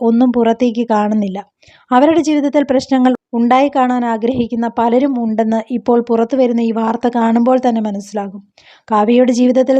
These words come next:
സംഭവിച്ച ഏറ്റവും വേദനിപ്പിക്കുന്ന ഒരനുഭവമാണ് ഇപ്പോൾ ആളുകൾ പുറത്തു കൊണ്ടുവന്നിരിക്കുന്നത്. ആരാധന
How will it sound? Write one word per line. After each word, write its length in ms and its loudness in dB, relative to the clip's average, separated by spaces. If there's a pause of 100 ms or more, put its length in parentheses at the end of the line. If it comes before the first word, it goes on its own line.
(100)
സംഭവിച്ച 520 2 (300)
ഏറ്റവും 340 0 (100)
വേദനിപ്പിക്കുന്ന 680 2 (160)
ഒരനുഭവമാണ് 920 0 (180)
ഇപ്പോൾ 240 0 (260)
ആളുകൾ 300 0 (100)
പുറത്തു 340 -2
കൊണ്ടുവന്നിരിക്കുന്നത്. 760 -8 (520)
ആരാധന 400 0